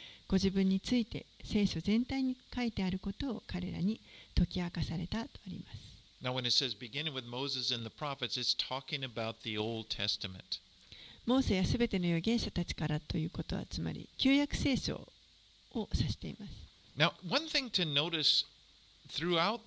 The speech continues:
Speaker 2: these encounters, not just this one, but the others that we're going through in this chapter, is how the risen Jesus, how much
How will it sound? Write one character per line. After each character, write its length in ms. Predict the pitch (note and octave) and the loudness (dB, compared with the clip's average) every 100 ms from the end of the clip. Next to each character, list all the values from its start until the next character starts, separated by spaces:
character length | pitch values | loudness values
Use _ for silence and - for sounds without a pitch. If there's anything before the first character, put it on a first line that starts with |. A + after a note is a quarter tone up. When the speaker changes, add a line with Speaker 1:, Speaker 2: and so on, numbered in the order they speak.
| D#3+ | 4
Speaker 2:
these 260 | F3+ E3+ | 6 6
encounters, 640 | D#3+ C3+ - D3+ C#3 A2 | 4 4 4 4 4 4
not 160 | B2+ F3 | 4 8
just 240 | E3+ E3 D#3+ | 12 12 12
this 220 | C#3 - | 12 10
one, 160 | B2 A#2+ | 8 0
but 120 | B2 | 2
the 160 | C3+ - | 2 4
others 360 | D3 D#3 C#3+ | 6 6 6
that 160 | C#3 B2+ | 4 2
we're 140 | B2 | -2
going 300 | A2 C3 C#3+ | 2 2 2
through 160 | C3 B2+ | 0 -4
in 100 | A#2+ | 2
this 180 | A2+ - | 4 6
chapter, 580 | - A#2+ A#2+ - F2 - - - - - - - | 4 4 0 -2 -2 -6 -14 -14 -14 -14 -18 4
is 300 | C#3+ D3 C3+ - - - - - - - - - | 10 12 12 6 -2 -20 -20 -20 -20 -20 -20 -2
how 240 | - F3 | 6 6
the 140 | A3 F#3 | 8 6
risen 420 | D#3 F#3+ F#3+ F3 | 8 8 8 6
Jesus, 540 | C3+ D#3 D3+ C#3 - | 6 8 6 8 8
how 80 | F#3+ | 8
much 320 | C4 B3+ - | 4 4 2